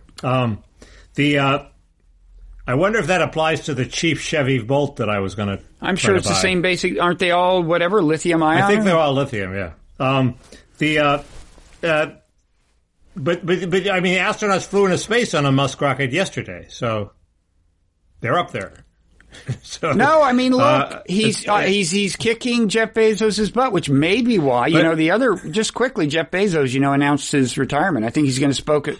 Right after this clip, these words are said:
Speaker 2: focus on space and go mano a mano with, uh, Elon on this space thing.
Speaker 1: Really? I didn't realize that.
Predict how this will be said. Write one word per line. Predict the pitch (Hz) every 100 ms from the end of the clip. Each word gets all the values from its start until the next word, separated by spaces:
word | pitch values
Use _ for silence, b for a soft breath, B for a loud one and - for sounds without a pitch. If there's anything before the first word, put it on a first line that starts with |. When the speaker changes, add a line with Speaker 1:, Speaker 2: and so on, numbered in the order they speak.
| B B -
Speaker 2:
focus | 190 175 160
on | 147
space | - 180 202 170 139 - B B B B
and | 143 143 143 -
go | 175
mano | 151 156 165 156
a | 143
mano | 156 220 151 104
with, | 123 113 131
uh, |
Elon | 123 139 208 131 95 98
on | 107
this | 107 104
space | - 131 185
thing. | - 127
Speaker 1:
Really? | 175 247 247
I | 208
didn't | 196 185
realize | 196 208 156
that. | 120 95